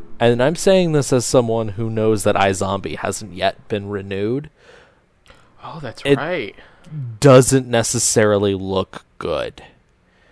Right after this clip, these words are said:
Speaker 1: Um, especially when the C W renewed the one hundred and it literally just started in April.
Speaker 2: I didn't think of that.
Speaker 1: Mm-hmm. So,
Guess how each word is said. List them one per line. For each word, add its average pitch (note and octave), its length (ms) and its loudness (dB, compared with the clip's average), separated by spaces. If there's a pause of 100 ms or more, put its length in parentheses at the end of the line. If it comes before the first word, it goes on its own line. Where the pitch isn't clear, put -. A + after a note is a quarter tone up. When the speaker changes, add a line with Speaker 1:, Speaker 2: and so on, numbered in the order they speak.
(560)
Speaker 1:
Um, G2 480 -4
especially A#2 480 -2
when G#2 480 -2
the G#2 60 -6
C A2 200 -4
W G2+ 340 0
renewed G2 440 -6
the G2+ 80 -4
one F#2+ 200 -6
hundred F#2+ 520 -4 (120)
and G2 180 -2
it G2 260 -4
literally G2+ 460 -2
just F#2+ 200 -8
started F2+ 380 -6
in F2 140 -14
April. - 420 -16 (1800)
Speaker 2:
I C#3 80 -14
didn't F3+ 200 -10
think C#3 220 -16
of C3+ 140 -12
that. G#2 360 -12 (640)
Speaker 1:
Mm-hmm. G#2 420 -8 (680)
So, G2 720 0